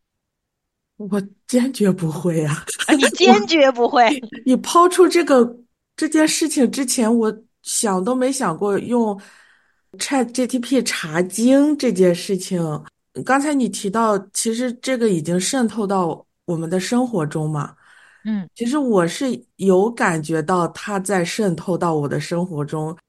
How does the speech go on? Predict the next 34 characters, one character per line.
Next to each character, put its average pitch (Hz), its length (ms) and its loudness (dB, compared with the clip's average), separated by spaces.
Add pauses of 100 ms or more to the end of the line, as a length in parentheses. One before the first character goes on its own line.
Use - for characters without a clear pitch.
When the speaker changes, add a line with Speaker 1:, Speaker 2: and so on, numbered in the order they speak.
(320)
Speaker 1:
可 180 220 0
是 233 160 0
我 185 280 2
是 190 220 -2
尽 202 460 2
量 202 440 0 (220)
让 170 240 -4
它 170 220 -6
不 151 340 -4
要 170 300 2
渗 156 260 -2
透 175 160 -4
得 156 100 -4
太 165 280 -6
快。 170 420 -6 (540)
我 185 140 6
是 285 120 -2
跟 277 220 -2
你 208 100 2
站， 185 380 0
一 202 140 -6
开 220 180 -4
始 202 140 -2
是 185 120 -4
站 185 320 -2 (160)
一 160 140 -6
个 180 320 2
立 190 220 2
场 156 280 -6
的。 - 160 -8 (480)
Speaker 2:
嗯。 202 240 -4
Speaker 1:
我 190 160 6
是 240 320 2 (200)
很 175 280 0